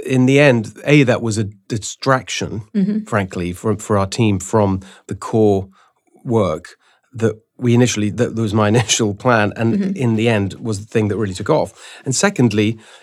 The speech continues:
Speaker 1: it was just from a business point of view, not obvious how we would
Speaker 2: No, how
Speaker 1: monetize
Speaker 2: would you?
Speaker 1: that in
Speaker 2: Thanks
Speaker 1: a,
Speaker 2: a
Speaker 1: in a
Speaker 2: lot
Speaker 1: way
Speaker 2: for the
Speaker 1: that wouldn't,
Speaker 2: work you're
Speaker 1: that
Speaker 2: doing.
Speaker 1: wouldn't compromise the integrity of the information and make people sus-, suspicious of it. And so
Speaker 2: Right.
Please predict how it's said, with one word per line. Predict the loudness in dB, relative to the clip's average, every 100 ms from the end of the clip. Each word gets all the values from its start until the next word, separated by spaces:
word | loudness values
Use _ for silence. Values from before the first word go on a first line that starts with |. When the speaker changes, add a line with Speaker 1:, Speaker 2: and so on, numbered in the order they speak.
| -4
Speaker 1:
it | 0 4
was | 4 2
just | -2 -2
from | 4 4
a |
business | 6 4 2
point | 0 -2 -2
of |
view, | -2 -2 -4 -8 -14 0
not | 4 4 4
obvious | 2 4 2 0 0
how | 0
we | 2
would | 0 4
Speaker 2:
No, | 4
how | 4
Speaker 1:
monetize | 2 0 0
Speaker 2:
would | 0
you? | -2
Speaker 1:
that | -4 -10 -20 -20 -6
in | 0 2
Speaker 2:
Thanks | 4 2
Speaker 1:
a, |
Speaker 2:
a | 4
Speaker 1:
in |
a | 4
Speaker 2:
lot | 6
Speaker 1:
way | 6
Speaker 2:
for |
the | 4
Speaker 1:
that | 2
wouldn't, | 4 2
Speaker 2:
work | -2 -8
you're | -4
Speaker 1:
that | 2
Speaker 2:
doing. | 4 6
Speaker 1:
wouldn't | 4 2
compromise | -4 0 2 4 4 2 0
the | -2
integrity | -2 -2 -4 -4
of | -2
the | -2
information | 0 0 0 0 0
and |
make | 0 -2
people | -4 -6
sus-, | -8 -10 -10
suspicious | -10 -8 -4 -4 -4 -6
of | -8
it. | -8
And | -4
so | 2 2
Speaker 2:
Right. | 0